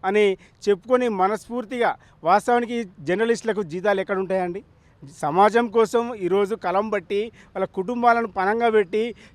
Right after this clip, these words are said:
సమాజానికి ఏదో చేయాలని చెప్పేసి కలంతోటి వృత్తిని ఎంచుకున్నటువంటి జర్నలిస్టుల పేరును వాడుకొని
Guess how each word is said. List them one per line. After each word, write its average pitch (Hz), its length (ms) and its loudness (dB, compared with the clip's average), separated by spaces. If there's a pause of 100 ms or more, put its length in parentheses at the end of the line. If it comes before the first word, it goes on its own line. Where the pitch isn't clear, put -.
(140)
సమాజానికి 226 680 4
ఏదో 240 180 6
చేయాలని 240 540 2
చెప్పేసి 220 520 0 (240)
కలంతోటి 247 460 2
వృత్తిని 220 360 -4
ఎంచుకున్నటువంటి 220 680 0
జర్నలిస్టుల 208 520 -4
పేరును 196 320 -2
వాడుకొని 190 520 -6